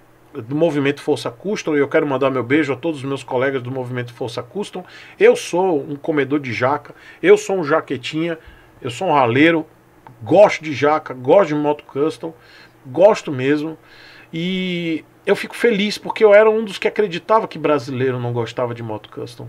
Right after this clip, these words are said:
Eu, inclusive, eu comentei isso alguns anos atrás. Eu tinha quase certeza que brasileiro não gostava de moto custom e que moto custom aqui no Brasil já tava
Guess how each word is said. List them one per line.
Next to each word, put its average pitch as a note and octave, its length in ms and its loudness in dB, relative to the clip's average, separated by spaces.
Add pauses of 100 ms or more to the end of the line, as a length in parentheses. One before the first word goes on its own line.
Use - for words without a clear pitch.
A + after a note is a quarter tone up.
(100)
Eu, D3+ 220 0
inclusive, E3 500 -4
eu G3 60 -4
comentei E3+ 440 -2
isso E3+ 220 -4
alguns D#3+ 320 -2
anos D3+ 220 -4
atrás. C3 540 -4 (500)
Eu D#3 160 0
tinha - 240 -8
quase F3+ 320 0
certeza F#3+ 800 -2
que D#3 120 -10
brasileiro C#3 560 0
não B2+ 140 -8
gostava B2 400 -6
de A#2+ 80 -10
moto A2+ 280 -12
custom B2 380 -14 (280)
e B2+ 80 -10
que B2 140 -8
moto D3 260 -2
custom D#3 340 -4
aqui C#3+ 160 -10
no C#3+ 80 -4
Brasil C3+ 340 -2
já C#3 140 -2
tava C#3 640 -4